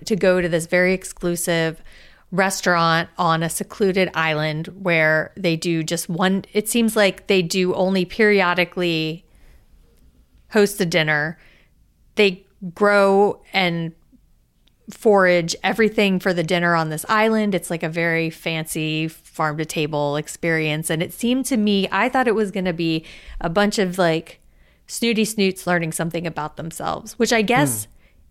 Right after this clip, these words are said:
Speaker 1: it was, but not in the way I thought it would be.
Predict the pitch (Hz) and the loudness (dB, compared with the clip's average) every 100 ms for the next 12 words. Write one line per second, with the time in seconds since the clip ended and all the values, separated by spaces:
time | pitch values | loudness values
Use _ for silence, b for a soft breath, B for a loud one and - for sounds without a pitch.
0 | - 302 - _ _ 214 180 151 220 247 | -4 -4 -4 _ _ -4 -2 0 -2 -6
1 | - b b b b 185 214 208 196 220 | -12 b b b b -2 0 2 2 4
2 | 254 262 233 190 165 160 170 196 - _ | 4 2 2 4 4 4 2 -2 -10 _
3 | _ - 254 - 359 349 - 196 156 147 | _ -6 -6 0 2 4 2 0 0 -2
4 | - 196 | -2 -4